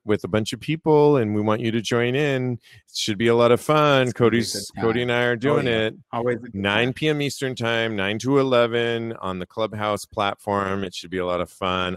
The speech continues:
Speaker 1: I'm gonna be in L A beginning, uh, next
Speaker 2: <gasps>
Speaker 1: week for three weeks, though.
Speaker 2: That's
Speaker 1: So if you're in
Speaker 2: right.
Speaker 1: L A, shout out. I'll be, we'll still doing the shows, so we're keeping it going. Follow us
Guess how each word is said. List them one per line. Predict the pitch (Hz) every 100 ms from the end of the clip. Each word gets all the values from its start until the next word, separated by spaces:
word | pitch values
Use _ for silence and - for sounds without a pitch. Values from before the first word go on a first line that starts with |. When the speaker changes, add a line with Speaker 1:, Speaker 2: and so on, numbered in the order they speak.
| -
Speaker 1:
I'm | 175
gonna | 226 226
be | 185
in | 156
L | 139 123 120
A | 185 160 139
beginning, | 123 107 113 113 110 - _ _ _ -
uh, | 110 110 107
next | 113 120 127 - 285 117
Speaker 2:
<gasps> |
Speaker 1:
week | 135 175
for | - 135
three | - 135 127
weeks, | 110 120 185 214 180 - - 131
though. | 117 107 107 110 180 - _ _ _ _
Speaker 2:
That's | 98 95 -
Speaker 1:
So | 101 120
if | 117 120
you're | 123
in | 127
Speaker 2:
right. | 127
Speaker 1:
L | 127
A, | 143 139
shout | 110 - 117 110 127 127 _
out. | 107 127 156 123
I'll | 120 95
be, | 107 -
we'll | 110 113 - _
still | - - 98
doing | 95 110 117
the | 113
shows, | 156 147 131 127 110
so | - 95
we're | 92 87
keeping | - 95 95
it | 92 85
going. | 95 90 92 85
Follow | - - 139 139 143 143
us | 143 139 -